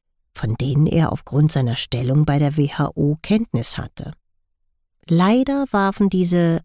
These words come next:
angeblichen Investitionen, die Roman natürlich allesamt verbraucht hatte, nichts ab,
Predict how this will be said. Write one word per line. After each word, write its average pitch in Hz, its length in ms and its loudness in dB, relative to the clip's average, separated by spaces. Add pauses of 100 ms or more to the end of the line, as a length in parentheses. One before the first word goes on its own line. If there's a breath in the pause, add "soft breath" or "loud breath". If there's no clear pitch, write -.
(100)
angeblichen 202 880 0
Investitionen, 170 1040 2 (480 loud breath)
die 123 80 -4
Roman 139 400 4
natürlich 147 400 0
allesamt 147 400 2
verbraucht 160 460 -2
hatte, 120 260 -4 (100)
nichts - 400 -2
ab, - 220 -2